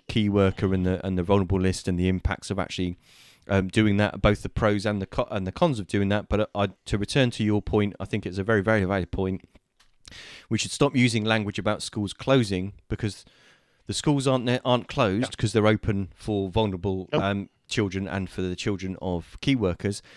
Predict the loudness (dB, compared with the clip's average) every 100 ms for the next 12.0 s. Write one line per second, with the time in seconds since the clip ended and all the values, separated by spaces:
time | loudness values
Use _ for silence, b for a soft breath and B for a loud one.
0 | B B -2 0 0 -4 -4 -6 -4 2
1 | 2 4 2 2 -4 -6 -4 -4 -4 -4
2 | -6 -2 -2 -2 -4 -6 -10 -8 -6 -6
3 | -2 -2 -2 -4 -4 -2 -2 0 0 0
4 | 0 -2 -4 -6 -6 -6 -6 -6 -6 -8
5 | -8 -6 -4 -4 -4 -4 -4 -4 -4 -8
6 | -4 -2 -2 -4 -4 -4 -4 -4 -6 -14
7 | B B -6 0 2 4 4 4 2 -2
8 | -2 0 0 0 0 -2 0 2 0 -2
9 | 2 2 4 4 4 2 -2 -6 -2 0
10 | 0 0 2 2 0 0 -6 -4 -2 -2
11 | -2 -6 0 0 2 0 -2 -4 -6